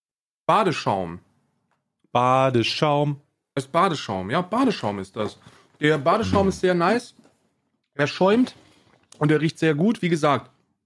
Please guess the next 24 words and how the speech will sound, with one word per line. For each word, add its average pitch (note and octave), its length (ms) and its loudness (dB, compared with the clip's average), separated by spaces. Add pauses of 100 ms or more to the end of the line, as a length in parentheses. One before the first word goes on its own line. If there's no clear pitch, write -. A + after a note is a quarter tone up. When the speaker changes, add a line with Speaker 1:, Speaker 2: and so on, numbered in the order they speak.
(140)
Speaker 1:
der D#3+ 180 2
riecht F#3+ 300 -4
würdig. C#3+ 540 0
Wie F#3 180 -2
in F3+ 180 0
Würde F#3+ 260 2
altern C3+ 400 -2
riecht F#2+ 240 -12
er. F2 160 -8 (1160)
Speaker 2:
In F2+ 300 -2
Würde A#2 500 2
altern. F2+ 720 -2 (1800)
Mm. F#2+ 180 0
Speaker 1:
Mm. D2 400 2 (720)
Speaker 2:
Mm. F2+ 640 0 (2500)
Speaker 1:
Es F#2+ 80 -20
Speaker 2:
So. A#2 140 -2
Speaker 1:
ist - 40 -4
wieder, E3+ 240 0
es C3+ 120 -2
ist - 160 -6
wieder D#3+ 200 2
White C3 420 2
Iris D3+ 500 2